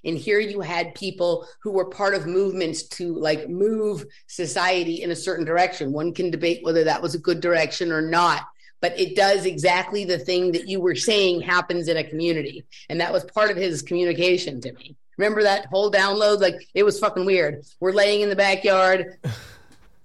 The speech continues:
looking up at the sky. I have my eyes closed,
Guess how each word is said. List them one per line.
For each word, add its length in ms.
looking 280
up 140
at 100
the 80
sky. 400
I 220
have 180
my 180
eyes 300
closed, 420